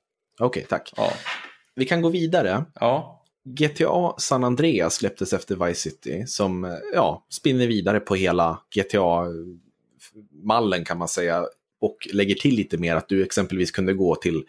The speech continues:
Speaker 1: du kunde på, gå, gå på gym, och man kunde simma också, för annars så dog man alltid när man kom ut i vattnet, eller hur?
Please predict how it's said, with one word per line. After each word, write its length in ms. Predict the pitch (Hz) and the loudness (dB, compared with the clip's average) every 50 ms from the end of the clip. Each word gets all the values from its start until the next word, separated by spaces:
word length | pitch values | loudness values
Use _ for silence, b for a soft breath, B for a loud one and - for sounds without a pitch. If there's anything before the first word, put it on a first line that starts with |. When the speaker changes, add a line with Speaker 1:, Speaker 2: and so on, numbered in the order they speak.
| B B B B B B B B | B B B B B B B B
Speaker 1:
du 80 | 104 | -4
kunde 180 | - 113 101 85 | 0 0 0 2
på, 100 | 90 90 - | 0 -2 0
gå, 140 | - 104 101 | 0 -2 -2
gå 180 | 101 - - 101 | -2 -2 -4 -2
på 140 | - - | -2 -2
gym, 500 | 101 90 - 95 92 104 110 120 113 107 | -2 -2 0 0 2 2 2 2 0 0
och 280 | 101 101 101 98 92 B B B B B B B B - | 2 2 2 2 0 B B B B B B B B -4
man 120 | 120 120 | -4 -2
kunde 340 | - - 120 117 120 110 - | 0 -2 0 2 2 2 2
simma 500 | - - - 135 107 92 95 120 175 117 | 0 0 0 0 0 0 2 2 2 0
också, 220 | - - - 95 | 0 -2 -6 -4
för 100 | - 113 | 0 0
annars 220 | 104 107 110 113 - | 2 2 2 2 2
så 80 | 160 | 2
dog 260 | 127 110 135 170 175 | 4 4 2 2 2
man 140 | 147 95 87 | 2 2 4
alltid 220 | 80 80 - - 92 | 2 0 -2 -4 -4
när 80 | 90 | -2
man 280 | 82 82 87 92 90 87 | -2 -2 -2 -2 -4 -4
kom 140 | - 98 92 | -2 -2 -2
ut 140 | 85 - | -2 0
i 20 | 101 | 0
vattnet, 360 | 139 165 - - - 87 85 | 0 -2 -2 -6 -8 -6 -2
eller 120 | 101 120 143 | 0 2 2
hur? 260 | 147 92 - - 107 | 2 0 -2 -8 -14